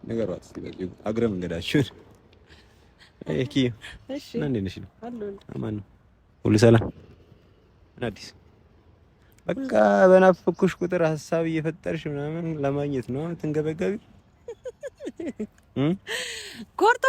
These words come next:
Speaker 2: ኮርቶ ቢል ሊመት ነው እኮ። እኔ እኮ ኩራት ራሱ እኮ ገደለኝ።
Speaker 1: እም።
Speaker 2: ቶዬ እንዲሁን ቶዬ አይመጣም።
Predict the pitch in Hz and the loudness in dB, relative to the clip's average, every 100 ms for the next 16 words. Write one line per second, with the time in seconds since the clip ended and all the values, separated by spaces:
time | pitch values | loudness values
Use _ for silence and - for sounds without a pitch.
0 | 508 466 440 466 403 392 349 339 320 262 | 4 4 6 6 8 8 8 4 0 -2
1 | 233 208 - 180 175 180 208 233 240 339 | -2 -4 -4 -4 -4 -6 -6 -6 -4 -4
2 | 320 311 294 285 240 247 - 269 294 262 | -2 0 0 -2 -2 -4 -10 -6 -4 -4
3 | 165 151 165 156 175 - 190 92 - - | -4 -6 -10 -16 -16 -10 -10 -10 -14 -20
4 | - - _ _ _ 185 180 175 175 175 | -20 -20 _ _ _ -6 -4 -4 -4 -6
5 | 185 180 190 185 180 170 175 180 180 196 | -6 -6 -4 -6 -4 -6 -6 -8 -12 -14
6 | 196 196 196 208 _ 226 214 226 196 | -18 -20 -18 -18 _ -12 -10 -10 -14